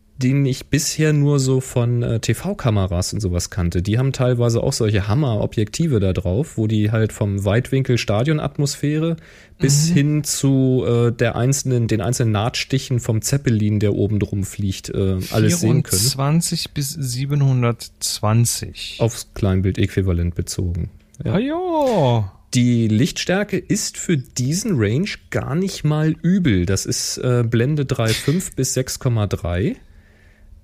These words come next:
Speaker 1: Das
Speaker 2: Ja.
Speaker 1: würde ich jetzt gar nicht mal so verteufeln. Das funktioniert natürlich mit dem kleinen Sensor, weil das sind natürlich nicht wirklich siebenhundertzwanzig Millimeter, sondern ich weiß nicht, was das für ein heftiger Kropffaktor ist, aber das ist natürlich viel, viel weniger.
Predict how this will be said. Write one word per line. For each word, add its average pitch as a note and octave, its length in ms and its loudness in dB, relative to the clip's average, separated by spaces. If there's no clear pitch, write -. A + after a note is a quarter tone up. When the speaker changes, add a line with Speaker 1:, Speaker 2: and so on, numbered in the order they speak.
Speaker 1:
Das G2+ 240 0
Speaker 2:
Ja. B2+ 160 0
Speaker 1:
würde C#3 160 2
ich - 80 -2
jetzt - 260 -2
gar A2 200 0
nicht D#3 180 -2
mal C#3 100 2
so C3 120 0
verteufeln. C3 580 0
Das C3 140 0
funktioniert C3 500 0
natürlich B2 420 0
mit A#2 140 -2
dem G#2 100 2
kleinen G#2 360 0
Sensor, G2+ 420 2
weil F#2 140 2
das F#2 100 0
sind - 100 -2
natürlich G2 320 -2
nicht F#2+ 200 -2
wirklich G#2+ 320 0
siebenhundertzwanzig F#2+ 720 0
Millimeter, F#2 440 0
sondern F#2 180 2
ich - 100 -4
weiß G2 120 2
nicht, G#2 140 0
was G2 80 -2
das G2+ 160 -2
für - 140 -2
ein F#2 100 2
heftiger G2 380 2
Kropffaktor - 580 0
ist, - 180 0
aber F#2+ 120 -2
das F#2 120 -2
ist A2 120 -4
natürlich G2+ 260 0
viel, G2+ 160 0
viel F#2+ 160 0
weniger. G2 380 0